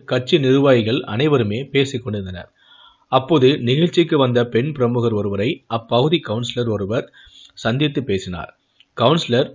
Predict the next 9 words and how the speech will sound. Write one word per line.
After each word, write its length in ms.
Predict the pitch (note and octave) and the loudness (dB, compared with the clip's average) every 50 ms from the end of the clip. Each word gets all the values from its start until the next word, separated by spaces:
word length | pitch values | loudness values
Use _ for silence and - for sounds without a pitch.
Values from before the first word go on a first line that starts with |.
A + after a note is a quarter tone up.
| - _ | -18 _
பெண் 240 | - A#2+ C3 E3+ E3 C3 | 0 0 0 0 -2 0
பிரமுகரிடம் 640 | C3 B2+ B2+ C3+ C3 C3 A#2+ A2 G2 G#2 B2+ F3 - - | 0 0 2 2 0 2 0 0 0 -2 -2 -4 -8 -4
அவரின் 380 | G#2 A2+ A2+ A#2+ A#2 A2+ G#2+ | -4 0 2 2 0 0 -2
குடும்பத்தை 480 | - - B2+ D3+ E3 E3+ D#3 D#3+ D3+ B2+ | -2 -2 -2 2 2 2 2 2 0 -2
பற்றியும் 520 | B2+ - G#2+ G#2 - - C3+ A#2+ D#3+ - - | -2 -4 -4 -4 -2 -4 -2 -4 -6 -8 -10
வருமானம் 560 | - G2+ G#2+ B2+ D#3 E3 E3+ E3 D#3 D3+ C#3 A#2+ | -6 -2 -2 0 2 2 2 2 2 0 -2 -4
குறித்தும் 360 | A#2+ A2 G2+ A2 - A#2 D#3 - | -4 -6 -6 -6 -8 -10 -10 -10
அக்கறையாக 640 | _ A2 G#2 G#2 - - D3+ D#3 C3+ A#2 G#2 B2+ D3+ | _ -10 -10 -6 0 2 4 4 4 4 2 0 -4
கேட்டார். 440 | C#3+ - G2 F#2 F#2 - E2+ E2 - | -6 -8 -12 -14 -12 -12 -16 -16 -16